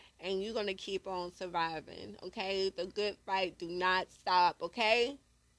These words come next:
The good fight do not stop, okay? And that brings me into surviving the good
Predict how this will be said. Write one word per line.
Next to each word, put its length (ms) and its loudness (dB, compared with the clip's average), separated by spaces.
The 80 -2
good 260 2
fight 300 6
do 120 -4
not 360 4
stop, 360 2
okay? 480 0
And 520 -2
that 280 6
brings 320 -2
me 240 0
into 720 -2
surviving 680 4
the 80 0
good 240 0